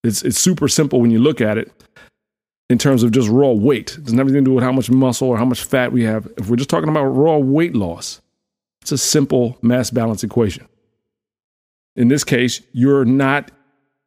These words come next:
achieving caloric deficit. You're not moving enough. You're eating too much, too many calories. You're taking in more energy than you're using,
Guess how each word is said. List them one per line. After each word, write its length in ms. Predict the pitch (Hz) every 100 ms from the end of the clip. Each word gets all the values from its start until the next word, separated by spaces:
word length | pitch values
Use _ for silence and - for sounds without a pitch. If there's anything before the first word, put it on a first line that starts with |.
| -
achieving 440 | 131 - 151 127
caloric 360 | 123 135 131 117
deficit. 460 | 139 131 113 104 -
You're 140 | 123
not 260 | 123 135 123
moving 440 | 110 139 139 131
enough. 340 | 131 123 120 -
You're 220 | 120 127
eating 300 | 156 156 139
too 200 | 120 131
much, 440 | 127 117 113 - - -
too 120 | -
many 200 | 139 131
calories. 580 | 110 131 127 110 104 104 - - - -
You're 80 | 107
taking 300 | 156 131 135
in 100 | 123
more 240 | 143 151
energy 520 | 156 143 120 135 131 127 -
than 240 | 143 139
you're 160 | 135 131
using, 580 | 123 135 113 110 110